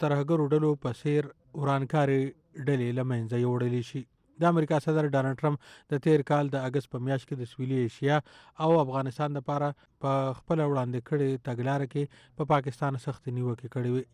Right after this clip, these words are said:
چې په خپله خوره یې ترهګرو ته پناه ورکړې ده. خو پاکستان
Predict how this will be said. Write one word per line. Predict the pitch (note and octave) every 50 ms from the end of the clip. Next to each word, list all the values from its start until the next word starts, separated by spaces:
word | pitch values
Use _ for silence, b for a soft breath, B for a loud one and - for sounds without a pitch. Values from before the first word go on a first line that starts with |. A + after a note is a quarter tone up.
| -
چې | - D3 C#3+ C3+ D3
په | C#3 -
خپله | - - B2+ B2 A2+ -
خوره | D#3 D3+ D3 C#3 C3+ C#3+
یې | D#3 D3+ b b b b b b b -
ترهګرو | D3+ D3 C#3+ C#3+ C#3 D3 C#3 C3+ B2 -
ته | C3 C3+ C3+ -
پناه | D3 C#3 C3+ A#2+ A2+ A2
ورکړې | A#2 A#2 - - C3 B2 A#2+ B2
ده. | B2+ B2 - _ _ _ _ _ _ -
خو | - F#3+ F#3+ E3+ F#3
پاکستان | D#3+ D3 C#3+ C#3 - - D#3 D3+ D3